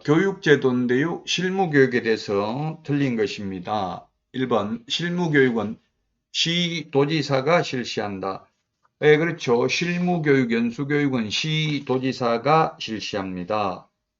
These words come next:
그 다음에 교육시간은 이 실무교육 이십팔 시간 이상 삼십이 시간 이하고요.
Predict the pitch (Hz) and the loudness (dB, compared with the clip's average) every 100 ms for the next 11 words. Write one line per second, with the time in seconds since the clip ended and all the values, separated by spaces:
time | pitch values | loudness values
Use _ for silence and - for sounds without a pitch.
0 | _ _ - 127 127 120 117 135 147 - | _ _ -2 4 4 4 0 0 -2 -8
1 | _ _ 143 156 160 - 165 139 110 101 | _ _ 0 2 0 -2 2 2 2 -2
2 | 113 135 _ _ _ _ 135 - - 160 | -6 -8 _ _ _ _ -10 -6 -2 0
3 | 160 147 123 107 151 151 - - 165 156 | 2 4 4 4 -2 -2 -2 -2 -2 0
4 | 143 123 113 110 113 143 139 127 123 131 | -2 -2 -4 -4 -4 -4 -4 -4 -4 -4
5 | 135 117 110 110 104 110 143 - | -2 -2 -2 -2 -2 -2 -2 -4